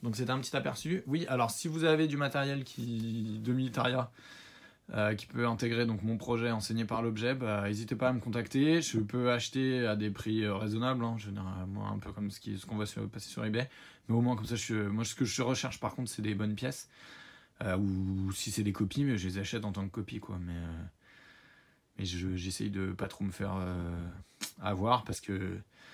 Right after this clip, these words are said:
parce que comme tout le monde, c'est gênant. Et qu'en plus, moi, je peux pas présenter aux élèves des, des objets, euh, des faux, ou des, ça me, ça me gênerait, quoi.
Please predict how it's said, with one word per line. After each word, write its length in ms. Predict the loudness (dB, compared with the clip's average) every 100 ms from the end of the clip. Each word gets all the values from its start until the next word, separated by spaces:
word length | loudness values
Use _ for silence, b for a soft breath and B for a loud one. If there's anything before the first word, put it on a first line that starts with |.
| B B B B B B B B _ _ -6
parce 220 | -4 -2
que 140 | 0 2
comme 220 | 4 2
tout 120 | 4
le 80 | 2
monde, 160 | 2
c'est 160 | 2 2
gênant. 320 | 2 2 0
Et 80 | 0
qu'en 120 | 0
plus, 160 | 0 2
moi, 80 | 0
je 80 |
peux 80 | 0
pas 120 | 0
présenter 520 | 0 2 4 4 2 2
aux 60 |
élèves 480 | 2 2 2 2 0
des, 240 | 0 2
des 220 | 2 0 0
objets, 240 | 0 0
euh, 420 | 0 0 0 0
des 160 | -2 -2
faux, 220 | -4 -2
ou 280 | 2 4 2
des, 120 | 0
ça 160 | -2 0
me, 340 | 0 0 -2
ça 140 | -4 -4
me 60 |
gênerait, 240 | -4 -4 -6
quoi. 160 | -10